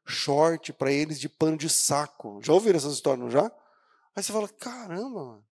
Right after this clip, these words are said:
Comprava um saco de, de sei lá o quê, aí costurava, fazia roupa e tal. Aí você fica olhando e fala, "Caramba, eu não, eu não vivi isso."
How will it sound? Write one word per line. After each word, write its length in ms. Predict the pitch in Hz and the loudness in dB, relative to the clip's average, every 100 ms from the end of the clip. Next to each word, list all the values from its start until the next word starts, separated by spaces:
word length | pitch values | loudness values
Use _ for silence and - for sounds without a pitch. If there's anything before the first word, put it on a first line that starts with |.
| _ _ _ _ _ _ _ _ _ _ _ _ _ | _ _ _ _ _ _ _ _ _ _ _ _ _
Comprava 520 | 151 147 156 170 156 | -10 -8 -2 -2 -2
um 80 | 151 | -6
saco 480 | - - 160 165 143 | -4 -4 -6 -8 -10
de, 100 | 127 - _ _ | -10 -20 _ _
de 200 | 131 143 | -12 -6
sei 180 | - 165 | -4 -2
lá 80 | 151 | -2
o 80 | |
quê, 400 | 139 - 135 156 147 | -6 -10 -8 -6 -6
aí 140 | 139 - - | -8 -12 -18
costurava, 600 | - 151 - 139 135 139 | -10 -10 -6 -6 -6 -10
fazia 380 | 135 135 120 143 131 | -14 -12 -10 -12 -14
roupa 560 | - 123 147 - - - _ - _ _ - | -8 -2 -2 -2 -10 -14 _ -20 _ _ -18
e 140 | - | -18
tal. 360 | - 147 147 151 _ _ _ _ | -10 -8 -8 -12 _ _ _ _
Aí 120 | 165 | -8
você 100 | 160 | -8
fica 260 | 190 - 202 | -8 -12 -12
olhando 300 | 151 170 185 | -10 -10 -12
e 20 | |
fala, 140 | - | -18
"Caramba, 460 | - 196 156 131 117 | -20 -14 -12 -12 -12
eu 80 | 127 | -14
não, 320 | 190 339 392 | -16 -18 -14
eu 60 | 349 | -12
não 80 | 359 | -10
vivi 500 | 359 185 226 226 117 | -12 -12 -14 -14 -12
isso." 360 | - - - | -12 -12 -16